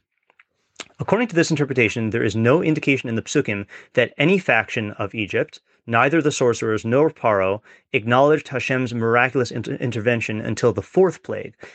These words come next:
when Hashem informed Paro in advance, saying, "I will make a distinction between my people and your people." It was only after the fourth plague that Paro said, "Go bring your offerings to your God, entreat for me." The fourth plague was Egypt's first acknowledgement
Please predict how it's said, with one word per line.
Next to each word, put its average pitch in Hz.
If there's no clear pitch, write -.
when 123
Hashem 143
informed 131
Paro 123
in 110
advance, 110
saying, 113
"I 131
will 127
make 160
a 139
distinction 139
between 120
my 117
people 117
and 104
your 107
people." -
It 139
was 131
only 180
after 143
the 110
fourth 202
plague 107
that 110
Paro 110
said, 98
"Go 139
bring 147
your 131
offerings 120
to -
your 127
God, 101
entreat 131
for 123
me." 107
The 117
fourth 170
plague 151
was 123
Egypt's 127
first -
acknowledgement 117